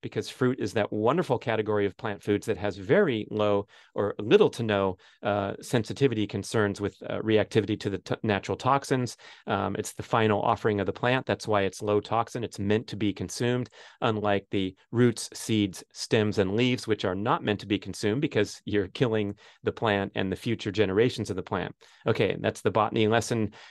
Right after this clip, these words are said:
uh, thrown in here to the Breather Show. Um, so we also must recognize that when we talk about the, uh, potentially oversimplified carbohydrate insulin model of obesity,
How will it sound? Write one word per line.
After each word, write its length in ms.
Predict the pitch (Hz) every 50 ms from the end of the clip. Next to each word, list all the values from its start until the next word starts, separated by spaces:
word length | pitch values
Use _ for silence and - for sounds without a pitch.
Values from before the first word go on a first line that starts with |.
| - -
uh, 140 | - 104 107
thrown 360 | - - 117 120 113 110 110
in 100 | 110 110
here 240 | 104 107 113 110 107
to 140 | 101 - 110
the 80 | 104
Breather 300 | 98 110 113 107 107 104
Show. 360 | - - 117 107 104 101 98 - _ _ _ _ _ _ _ _ -
Um, 460 | 107 104 101 101 101 98 98 98 98 - _ _ _ _
so 300 | - - - 120 107 104
we 220 | 101 95 120 120 123
also 260 | 135 139 - 143 120
must 220 | 110 113 110 -
recognize 720 | 123 123 113 - 123 110 98 107 104 101 104 101 101 101 -
that 220 | 117 113 107 -
when 180 | 113 110 104 104
we 120 | 101 101
talk 240 | 98 - 113 110 -
about 320 | 117 107 107 101 101 101
the, 240 | 104 107 101 98 92 - - - - _ _ _
uh, 540 | - 110 104 98 98 98 - - - - 107 104 104 -
potentially 500 | - 120 113 127 143 131 - - 123 113
oversimplified 840 | 110 120 107 113 107 - 123 107 - 107 104 - 117 107 101 98 98 - - - - _
carbohydrate 680 | - - 127 117 107 98 104 117 107 - 117 104 104 -
insulin 400 | - 131 113 - - 117 107 104
model 360 | 104 104 104 107 107 107 - -
of 160 | - 104 95 92
obesity, 880 | - 98 92 85 87 113 120 151 - - 117 92 90 90 95 98